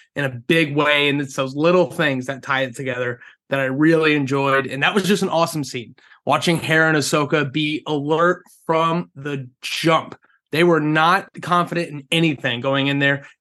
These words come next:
but they played it perfectly. They got it step by step. And they didn't jump the gun,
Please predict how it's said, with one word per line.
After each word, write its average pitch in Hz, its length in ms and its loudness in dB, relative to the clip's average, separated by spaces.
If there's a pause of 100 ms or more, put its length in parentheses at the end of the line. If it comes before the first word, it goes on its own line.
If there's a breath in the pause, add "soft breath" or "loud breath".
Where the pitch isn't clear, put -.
but 139 120 -6
they 127 120 -6
played 151 340 0
it - 100 -6
perfectly. 139 640 0 (160 loud breath)
They 131 80 -4
got 123 140 -2
it 123 100 -10
step - 380 -2
by 147 180 2
step. 131 460 0 (320 soft breath)
And 127 340 0
they 139 160 -2
didn't 156 300 0
jump 160 240 0
the 165 80 0
gun, 156 320 0